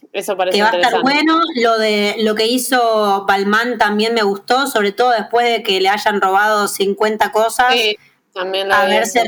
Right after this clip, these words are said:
Speaker 2: repuesto de eso estuvo, fue interesante.
Speaker 1: Qué raro eso, otro capítulo para hablar de esas cosas.
Speaker 2: Sí, eso es o-, otro, otro capítulo. Pero nada, todavía queda mucho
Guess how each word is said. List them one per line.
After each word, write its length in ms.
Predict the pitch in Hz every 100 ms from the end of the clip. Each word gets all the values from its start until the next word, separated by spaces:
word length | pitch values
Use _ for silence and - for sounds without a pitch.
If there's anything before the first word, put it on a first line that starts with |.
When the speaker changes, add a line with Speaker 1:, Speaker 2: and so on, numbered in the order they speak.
| 208
Speaker 2:
repuesto 480 | - 226 226 226 214
de 220 | 202 208
eso 300 | 214 220 214
estuvo, 1040 | - - 202 196 190 180 175 165 160 160 - _ _ _ _ _ _
fue 180 | - 208
interesante. 840 | 196 190 185 220 247 262 294 302 175
Speaker 1:
Qué 80 |
raro 320 | 175 170 170 160
eso, 280 | 156 165
otro 240 | 160 170 170
capítulo 420 | 165 165 160 156
para 140 | 165
hablar 160 | 160 165
de 80 | 165
esas 180 | 165 170
cosas. 180 | - -
Speaker 2:
Sí, 160 | 196
eso 180 | 180 190 196
es 120 | -
o-, 140 | 185 214
otro, 280 | 185 208
otro 180 | 180 196
capítulo. 400 | 180 160 160 156 - - _ _ _ _ _ -
Pero 180 | 302 339
nada, 400 | 302 254 247 262
todavía 340 | 285 359 359
queda 220 | 330 320
mucho 360 | 320 381 -